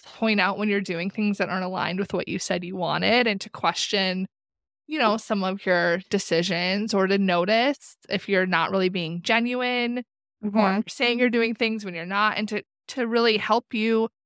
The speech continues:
Speaker 1: not from a place of, like, making you do something you don't wanna do, 'cause it's always about what you want, but just to help you get out of your own way and
Speaker 2: Mm-hmm.
Speaker 1: understand yourself so that you can get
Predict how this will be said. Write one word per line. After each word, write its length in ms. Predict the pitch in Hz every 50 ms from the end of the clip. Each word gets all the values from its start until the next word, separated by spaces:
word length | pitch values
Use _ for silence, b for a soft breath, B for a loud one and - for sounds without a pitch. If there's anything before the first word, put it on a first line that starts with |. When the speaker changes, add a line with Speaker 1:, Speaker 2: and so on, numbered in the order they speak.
| _ _ -
Speaker 1:
not 180 | 277 269 - -
from 140 | 381 392
a 80 | 392 294
place 340 | - - 233 254 247 - -
of, 140 | 277 240 214
like, 380 | 180 180 175 175 - - - _ _ _ _ _ _ _ _ _ -
making 360 | 196 202 196 - - 220 214
you 160 | 202 190 180
do 280 | 175 - - 170 180 196
something 420 | - - 220 208 208 - 190 185
you 140 | 185 175 170
don't 220 | 170 165 165 160 160
wanna 220 | 175 170 170 170
do, 200 | 175 165 170 226
'cause 160 | - - 220
it's 160 | 185 170 - - -
always 460 | - 214 233 240 240 233 208 190 185
about 240 | 170 185 175 - 175
what 140 | - - -
you 200 | 175 180 175 185
want, 640 | 180 185 - - 147 160 196 285 349 339 - - _ _ _ _ _ _ _ -
but 160 | 233 233 214
just 360 | - - 233 220 - - -
to 100 | - 240 220
help 400 | 214 - - 226 202 214 208 _ -
you 280 | - 208 208 208 208 214
get 180 | 196 - 170 175
out 240 | 170 185 233 285
of 100 | 285 220 170
your 120 | 143 98
own 200 | 92 107 - - -
way 260 | 98 101 - - -
and 140 | - 180 175 - 180 196 208 208 208
Speaker 2:
Mm-hmm. 320 | 202 180 170 175 160 160 175
Speaker 1:
understand 320 | 190 196 190 196 196 185
yourself 760 | 180 175 170 160 - - - 160 160 175 226 302 - - -
so 160 | - - 233 208
that 140 | 202 175 -
you 80 | 185
can 240 | - - 190 185 190
get 260 | 190 - 180 185 -